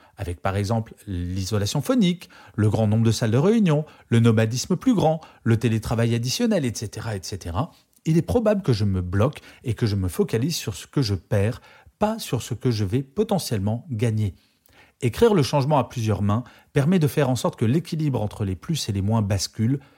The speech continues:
pour la majorité, hein, en tout cas, vers les plus. La troisième étape, comment ?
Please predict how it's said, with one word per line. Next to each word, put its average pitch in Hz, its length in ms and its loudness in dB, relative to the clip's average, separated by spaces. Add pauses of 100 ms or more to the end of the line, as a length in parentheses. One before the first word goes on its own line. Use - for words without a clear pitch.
(200)
pour 82 140 -8
la 80 80 -4
majorité, 95 520 -2
hein, 80 100 -12 (300)
en 85 80 -10
tout - 120 -20
cas, 73 220 -14 (340)
vers 127 240 0
les 104 80 2
plus. - 440 -18 (280)
La 104 100 -4
troisième 190 360 2
étape, 113 340 -2 (800)
comment ? 95 320 2